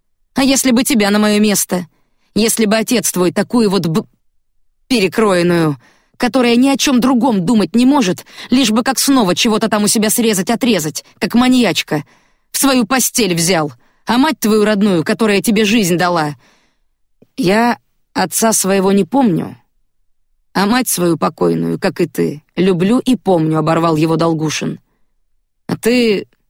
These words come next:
ты успокойся. Выпей, успокойся. Вдохни глубоко, помедитируй, что ли. А то на тебе прямо лица нет.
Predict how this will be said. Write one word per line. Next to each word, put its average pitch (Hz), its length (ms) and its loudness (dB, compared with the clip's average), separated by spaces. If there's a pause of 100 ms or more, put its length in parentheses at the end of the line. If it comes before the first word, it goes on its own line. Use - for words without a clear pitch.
(440)
ты 190 100 0
успокойся. 226 840 -2 (540)
Выпей, 196 380 0
успокойся. 170 840 -2 (680)
Вдохни 226 460 0
глубоко, 175 640 -2 (160)
помедитируй, 208 640 0
что 160 320 -2
ли. 151 240 -4 (800)
А 160 100 -4
то 214 120 2
на 214 80 2
тебе 220 260 0
прямо 214 260 0
лица 214 380 -2
нет. - 320 -8